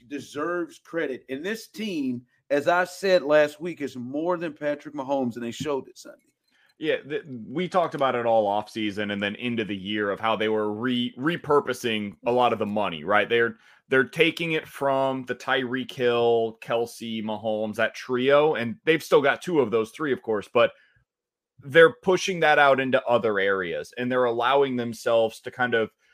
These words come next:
Speaker 2: become the next version of the Kansas City Chiefs. That's
Speaker 1: Yep.
Speaker 2: drafting, that's developing, that's spending money via free agency in smart ways where you can go out and get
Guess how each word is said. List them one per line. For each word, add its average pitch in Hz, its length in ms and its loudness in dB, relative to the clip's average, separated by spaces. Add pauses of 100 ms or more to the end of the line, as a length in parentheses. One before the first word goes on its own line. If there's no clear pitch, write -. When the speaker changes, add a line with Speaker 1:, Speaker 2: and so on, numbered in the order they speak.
(180)
Speaker 2:
become 160 360 -2
the 151 120 0
next 135 340 -2
version 117 480 -2
of 95 140 -4
the 110 60 -10
Kansas 101 360 -10
City 85 240 -6
Chiefs. - 540 -10 (320)
That's 117 340 0
Speaker 1:
Yep. - 80 -20
Speaker 2:
drafting, 165 560 0
that's 107 180 -2
developing, 127 800 0
that's 135 300 2
spending 131 460 0
money 127 320 0
via 127 240 2
free 127 240 2
agency 120 360 -4
in 110 120 -6
smart 127 520 0
ways 123 480 2
where 120 200 2
you 120 160 -4
can 127 160 -8
go 131 120 0
out 139 160 4
and 135 140 -4
get 156 260 -4